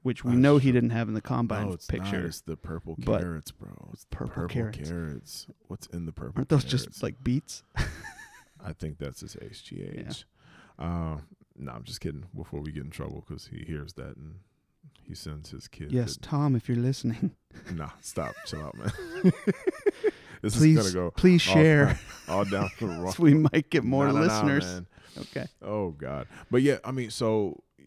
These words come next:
Speaker 2: for me to sit up here and look at exactly how they're phrasing this, I mean, I get the part in the end. "Frankly, it's too easy to think of ourselves as immune from failure." Okay, I'll give you that.
Speaker 1: Mm-hmm.
Speaker 2: But the rest of the conversation,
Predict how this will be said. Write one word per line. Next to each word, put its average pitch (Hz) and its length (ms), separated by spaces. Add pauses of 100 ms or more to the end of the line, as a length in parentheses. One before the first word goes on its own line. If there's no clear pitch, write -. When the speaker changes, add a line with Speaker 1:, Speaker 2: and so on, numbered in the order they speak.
(180)
Speaker 2:
for - 460
me 98 840
to - 120
sit 95 220
up 90 120
here 92 200
and 80 180
look 90 180
at 76 100
exactly 80 480
how 76 160
they're 73 140
phrasing 78 520
this, - 220
I - 40
mean, 90 120
I 92 60
get 113 160
the - 60
part 90 240
in 78 80
the - 180
end. 50 320 (640)
"Frankly, 123 340
it's 95 100
too 101 160
easy 85 260
to 82 100
think 82 460
of 73 140
ourselves 76 520
as 78 140
immune 78 480
from 73 240
failure." - 640 (360)
Okay, - 420 (560)
I'll 87 260
give 90 220
you 76 120
that. - 220 (220)
Speaker 1:
Mm-hmm. 139 180 (880)
Speaker 2:
But 104 260
the 98 80
rest 120 240
of 147 60
the 101 80
conversation, 78 920